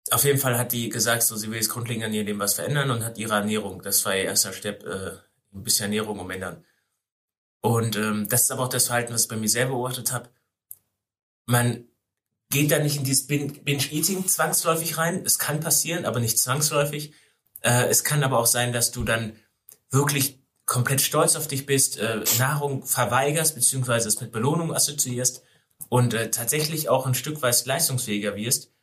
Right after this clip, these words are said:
weil du halt deine Ernährung besser timest und taktest.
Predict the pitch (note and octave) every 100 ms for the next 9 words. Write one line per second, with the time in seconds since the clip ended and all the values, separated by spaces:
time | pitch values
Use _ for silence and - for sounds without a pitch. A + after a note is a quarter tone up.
0 | _ - A#2 C#3 C#3 A#2+ B2 G#2+ A2 G#2
1 | A2+ B2 A#2+ A2 A2+ G2+ - A#2 A#2 A#2
2 | G#2 - - G2+ -